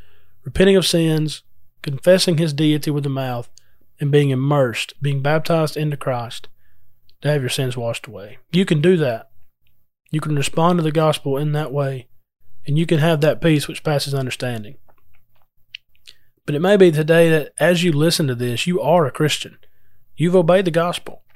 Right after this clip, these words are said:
You've come in contact with the soul-cleansing blood of a lamb, but you've gone back into a life of sin.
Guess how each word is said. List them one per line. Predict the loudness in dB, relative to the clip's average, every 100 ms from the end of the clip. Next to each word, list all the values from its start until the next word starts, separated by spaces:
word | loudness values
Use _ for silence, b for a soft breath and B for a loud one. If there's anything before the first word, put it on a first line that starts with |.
| -20 -20 -20 _ -16
You've | -4
come | 0 0
in | 0
contact | 0 0 2 0
with | 2
the | -2
soul-cleansing | 2 2 2 2 0 0 0
blood | 0
of | 0
a | -2
lamb, | -2 -2 -4 -2
but | 0 2 2 0 -10 -20 -20 -18 -16 -18 -20 -20 -18 -16 -14 -16 -18 -20 -20 -18 -12
you've | -8
gone | -2 0 0
back | -2 -4
into | -4 -2
a |
life | 0 -2 -6
of | -6
sin. | -6 -6 -10